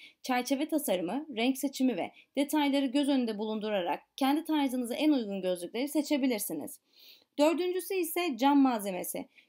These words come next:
Gözlük camı seçimi de çok önemlidir. Özellikle gözlük camının sağlam ve dayanıklı olması gerekmektedir. Gözlük camları genellikle plastik veya cam malzemeden yapılmaktadır. Plastik camlar daha hafif ve çizilmeye karşı daha dirençliyken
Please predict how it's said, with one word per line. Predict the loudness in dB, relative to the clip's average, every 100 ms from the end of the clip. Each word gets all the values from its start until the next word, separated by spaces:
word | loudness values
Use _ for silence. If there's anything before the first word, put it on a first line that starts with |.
| _
Gözlük | 2 4 4 -2
camı | 0 0 2
seçimi | 0 2 4
de | 4 0
çok | -2 -2
önemlidir. | -4 -4 -4 -8 -12
Özellikle | -4 0 0 0 0 -2
gözlük | -2 -2 -4 -2
camının | 0 0 -2
sağlam | -4 -4 -2 0 0 -2
ve | -2
dayanıklı | -2 0 0 0
olması | 0 -2 -4
gerekmektedir. | 0 0 0 -4 -8 -8 -8 -10 _ -20 -20 _
Gözlük | 2 2 0
camları | 2 2 4 2
genellikle | 0 2 2 0 -2 -2
plastik | -2 -2 -4 -6
veya | -2 2 2
cam | 2 4
malzemeden | 4 2 -2 -4 -2 -2
yapılmaktadır. | -2 -6 -6 -6 -6 -6 -4 -6 -8 -20 _
Plastik | 0 0 0 -6 -2
camlar | 0 2 0 0
daha | -2 -2 -4
hafif | -4 -4 -6 -6
ve | -8
çizilmeye | -6 -2 0 0 -2
karşı | -2 -2 -4
daha | -4 -4 -2
dirençliyken | -2 -4 -6 -8 -2 0 0